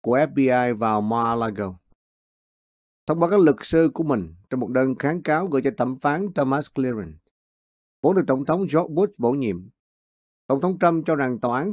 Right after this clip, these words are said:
phúc thẩm đã hành động không thỏa đáng khi chặn một phần lệnh được đưa ra từ chuyên gia đặc biệt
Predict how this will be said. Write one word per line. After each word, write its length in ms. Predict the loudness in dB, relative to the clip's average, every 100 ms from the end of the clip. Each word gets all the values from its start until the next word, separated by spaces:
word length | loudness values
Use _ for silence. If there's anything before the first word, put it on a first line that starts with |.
| -6
phúc 120 | -8 -2
thẩm 200 | -2 -2
đã 80 | -4
hành 240 | -4 -2
động 280 | -2 -2 -4
không 320 | -4 -4 -2
thỏa 160 | -2 -2
đáng 260 | -4 -6
khi 120 | -6 -6
chặn 240 | -4 -2 -4
một 140 | -6
phần 320 | -2 -2 0
lệnh 300 | -2 -2 -4 -10 _ _
được 160 | -6 0
đưa 180 | 2 2
ra 340 | 2 2 0
từ 140 | -2 -4
chuyên 220 | -4 -4
gia 160 | -4
đặc 240 | -4 -6 -6
biệt 160 | -6